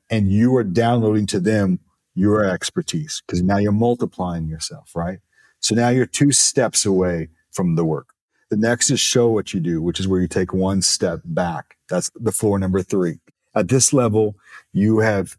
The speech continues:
started to implement reporting systems, and you've started to trust them to do the work. And now the only thing you're concerned about is, what are the key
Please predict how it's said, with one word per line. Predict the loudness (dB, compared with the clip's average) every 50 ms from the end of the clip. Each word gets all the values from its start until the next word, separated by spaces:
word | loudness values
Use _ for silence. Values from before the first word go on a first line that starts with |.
| _ _
started | -2 0 2 2 2 0 -2
to | -4 -6
implement | -6 -2 0 0 0 0 0 -2
reporting | -4 -6 -4 -2 0 2 2 2 0 0 -2
systems, | -2 -2 -2 -4 -6 -6 -6 -6 -6 -6 -6 -8 -10 _ _ _ _ _ _ _ -2
and | 0 0
you've | 0 0 0
started | -2 -2 0 0 0 2 2 0 0 -2 -4 -4 -6
to | -4 -2 0 0 2 0 0 -2 -4 -8 _ _ _ _ _ _ _ _
trust | -6 -2 0 0 0 0 -2 -4 -2 -2
them | -2 -2 -2
to | -2 -2
do | -2 0 0 0
the | 0 0
work. | 0 0 -2 -4 _ _ _ -20 -20 -20 -12 -4
And | -2 0 2 2
now | 4 4 2 2
the | 2 0 0
only | 0 0 2 2 2 0
thing | 0 0 0 2 2
you're | 2 0
concerned | 0 0 -2 -2 0 0 0 0 0 0
about | 0 0 0 -2 -4 -4 -4
is, | -2 0 0 2 2 0 -2 -4 _ _ _ _ _ _ _ _ _
what | 2 2 4 4
are | 4 2
the | 2 -2
key | -2 -6 -6 -2 0 2 2 2 0